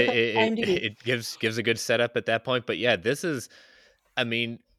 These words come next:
Speaker 1: we, we kinda did it offline, I'll say it now, w-, up, upon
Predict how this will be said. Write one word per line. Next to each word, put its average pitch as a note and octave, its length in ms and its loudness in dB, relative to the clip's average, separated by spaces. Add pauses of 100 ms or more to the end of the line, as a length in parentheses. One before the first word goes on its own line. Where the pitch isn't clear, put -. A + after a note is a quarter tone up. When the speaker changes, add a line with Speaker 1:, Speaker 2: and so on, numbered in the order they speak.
(200)
Speaker 1:
we, B2+ 240 -8
we A#2+ 80 -10
kinda C3 180 -2
did A2+ 140 -4
it G#2+ 40 2
offline, G2+ 360 -2
I'll F#2 140 -4
say G2 160 -4
it F2+ 60 -10
now, F#2 340 -4 (580)
w-, G#2+ 220 -14 (760)
up, A#2 300 -4
upon A#2 520 -6